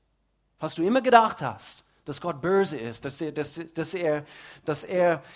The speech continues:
äh, äh, eben deinen Spaß verderben möchte, dass er vernichten möchte, das, was du aufgebaut hast oder wie auch immer. Gott ist gut zu uns. Er ist immer gut zu uns. Seine Liebe hört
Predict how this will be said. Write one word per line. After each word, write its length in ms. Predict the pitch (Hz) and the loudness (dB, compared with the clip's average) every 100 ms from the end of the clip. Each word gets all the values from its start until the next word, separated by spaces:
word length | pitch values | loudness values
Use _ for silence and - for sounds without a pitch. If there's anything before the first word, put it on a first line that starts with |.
| - | -12
äh, 280 | - 196 202 | -8 -8 -6
äh, 440 | 180 139 127 160 160 147 156 - - 214 | -4 -4 -6 -10 -14 _ _ -20 -20 -10
eben 260 | 202 175 | -8 0
deinen 240 | 160 190 190 | 2 2 -2
Spaß 520 | - - 196 202 - | -4 0 2 0 -2
verderben 460 | 185 170 185 185 | -4 -2 -2 -2
möchte, 540 | 165 143 135 - 127 110 _ - | -4 -4 -6 -10 -14 -14 _ -14
dass 160 | - 156 | -6 -4
er 220 | 190 180 | 0 -2
vernichten 720 | 175 190 180 185 202 196 202 | -2 -6 -4 -2 -2 -4 -10
möchte, 360 | 170 170 165 147 | -4 -4 -4 -8
das, 320 | 135 165 - | -2 -2 -2
was 160 | 165 147 | -10 -10
du 160 | 180 180 | -4 0
aufgebaut 560 | 175 180 175 165 156 | 0 -2 -4 -2 -2
hast 340 | 151 147 139 151 | -4 -4 -6 -10
oder 160 | 143 | -6
wie 120 | 151 | 0
auch 120 | 170 156 | 0 0
immer. 160 | 165 | -8
Gott 540 | 135 120 170 180 180 185 | -8 -4 0 2 0 -6
ist 260 | 147 - _ _ | -10 -10 _ _
gut 300 | - 170 202 | -10 -4 -4
zu 220 | - 185 180 | -4 -8 -8
uns. 440 | 151 127 - - - - | -8 -10 -12 -14 -16 -6
Er 140 | 180 | -4
ist 200 | 165 - _ | -4 -6 _
immer 300 | 233 233 214 | -2 0 -2
gut 220 | 160 151 | -4 -8
zu 200 | - 151 | -10 -10
uns. 320 | 127 120 - - - | -12 -12 -14 -16 -20
Seine 380 | - 143 170 180 | -10 -2 0 0
Liebe 540 | 156 165 214 226 220 160 | -2 -2 -4 -2 -2 -2
hört 440 | 202 240 254 - | -2 -2 -6 -18